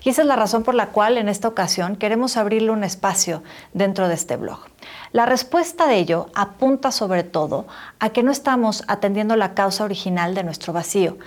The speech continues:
sino que estamos demasiado volcados y estamos colocando muchísima energía en atender otro tipo de deseos, los deseos que provienen del imaginario.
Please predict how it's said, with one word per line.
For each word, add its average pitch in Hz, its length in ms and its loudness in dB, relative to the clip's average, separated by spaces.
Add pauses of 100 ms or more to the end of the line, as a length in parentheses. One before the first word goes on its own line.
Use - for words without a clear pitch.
(240)
sino 233 280 2
que 240 60 2
estamos 285 380 0
demasiado 240 800 2
volcados 170 840 -2
y 185 60 -2
estamos 208 320 0
colocando 190 480 0
muchísima 254 600 -2
energía 170 540 -4 (320)
en 220 140 2
atender 226 800 2
otro 247 260 2
tipo 226 260 -2
de 214 120 2
deseos, 190 680 -2
los 214 220 2
deseos 247 420 2
que 240 100 0
provienen 190 440 -2
del 175 160 -2
imaginario. 165 640 -8